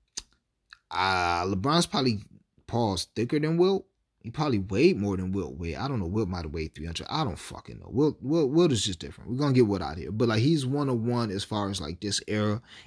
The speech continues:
and probably all eras. Like, six nine, two seventy, fast as fuck,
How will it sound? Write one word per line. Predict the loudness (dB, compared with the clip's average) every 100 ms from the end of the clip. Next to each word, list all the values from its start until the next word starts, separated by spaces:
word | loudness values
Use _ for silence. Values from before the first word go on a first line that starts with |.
| -2
and | 2 2
probably | 4 4 2
all | 0 -2 -2
eras. | -4 -8 -8 -4
Like, | -4 -4 -8 _ -20 -20 _ _ _ _ _ _ _ _ _ _
six | 0 2 4
nine, | 4 2 0
two | 0 4
seventy, | 6 6 4 2 0 -2 _ _ _ _ _ _
fast | -8 0 2 4 2
as |
fuck, | 2 2 0 -2